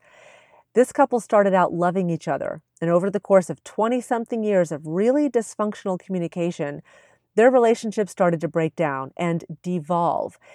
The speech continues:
and they ended up going through a divorce. In that process, neither one of them could or would acquiesce. Neither one of them would budge an inch, and in the end, it was ultimately a lose-lose.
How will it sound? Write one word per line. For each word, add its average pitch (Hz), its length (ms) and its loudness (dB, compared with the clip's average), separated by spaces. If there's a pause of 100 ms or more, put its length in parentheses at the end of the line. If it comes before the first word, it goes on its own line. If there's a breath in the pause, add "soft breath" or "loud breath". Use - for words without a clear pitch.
(160 soft breath)
and 202 140 2
they 208 120 4
ended 233 240 0
up 254 120 -2
going 180 240 2
through 175 180 -4
a 165 40 -2
divorce. 151 640 -6 (540)
In 220 140 2
that 277 180 0
process, 233 520 -2 (340 soft breath)
neither 277 500 4
one 226 200 2
of 190 120 -2
them 160 260 -2
could 262 440 4
or 208 260 2
would 196 580 4
acquiesce. 151 760 -4 (400 soft breath)
Neither 294 400 2
one 247 180 4
of 202 120 0
them 160 160 -2
would 151 180 -4
budge 185 340 0
an 160 140 -8 (100)
inch, - 400 -8 (260 soft breath)
and 196 140 -2
in 233 100 -2
the 247 180 -2
end, 262 360 -2
it 214 80 0
was 196 180 -4 (120)
ultimately 240 680 -2
a 208 80 -2
lose-lose. 175 840 -4